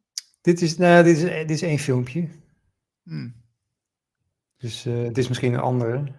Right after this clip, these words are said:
Speaker 1: want dit is,
Speaker 2: Ja.
Speaker 1: dit lijkt bij de nacht opgenomen.
Speaker 2: Oké, ja.
Speaker 1: Maar, ehm, ja, en vorige week hadden we Anthony, eh, Michels, die, eh, twitterde daarover. Verschillende soorten dieren, van schapen tot insecten,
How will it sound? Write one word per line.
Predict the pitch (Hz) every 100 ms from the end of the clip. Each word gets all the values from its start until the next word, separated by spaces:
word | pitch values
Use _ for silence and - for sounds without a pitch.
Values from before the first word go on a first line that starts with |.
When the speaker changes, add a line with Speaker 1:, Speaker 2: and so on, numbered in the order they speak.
| _ _
Speaker 1:
want | 120 110
dit | 120 110
is, | 113
Speaker 2:
Ja. | 135
Speaker 1:
dit | 131
lijkt | 127 117 117
bij | 120 113
de |
nacht | 120 127 - -
opgenomen. | 113 - 117 107 110 131 - _ _ _ _ -
Speaker 2:
Oké, | 143 151 156 147 131 127 -
ja. | - 151 123
Speaker 1:
Maar, | 123 117 117 113 113
ehm, | 110 107 107 117 _ _ - -
ja, | 151 147
en | 160
vorige | - 190
week | 202
hadden | 175 160
we | 147 160
Anthony, | 175 170 147 147 143 135 131
eh, | 131
Michels, | 180 131 131 151
die, | 139 127 123 120
eh, | 113 110 117 _ _ _ _ _ _ _
twitterde | _ 127 123 107 107
daarover. | 104 104 110 117 101 107 143 - _ _ _ _ _ _ _ _
Verschillende | - 120 - 175 175
soorten | 147 151 123
dieren, | 120 175 190
van | - 135
schapen | - - 202 247 220 208 233 -
tot | 208 208
insecten, | - 196 180 - 233 - - 117 117 202 -